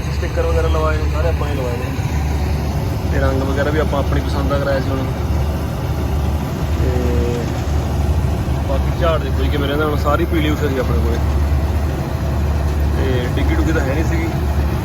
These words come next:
ਬਾਕੀ ਤੁਸੀਂ ਨਾੜ ਦੇਖੋ, ਨਾੜ ਦਾ ਤਕਰੀਬਨ ਸਾਰੀਆਂ ਜੀਰੀਆਂ ਦੀ ਇਸ ਵਾਰੀ ਬਹੁਤ ਚੰਗਾ ਸੀਗਾ,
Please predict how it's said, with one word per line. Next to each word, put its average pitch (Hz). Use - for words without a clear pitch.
ਬਾਕੀ 139
ਤੁਸੀਂ -
ਨਾੜ 139
ਦੇਖੋ, -
ਨਾੜ 160
ਦਾ 175
ਤਕਰੀਬਨ 175
ਸਾਰੀਆਂ 175
ਜੀਰੀਆਂ 160
ਦੀ 156
ਇਸ -
ਵਾਰੀ 151
ਬਹੁਤ -
ਚੰਗਾ 139
ਸੀਗਾ, -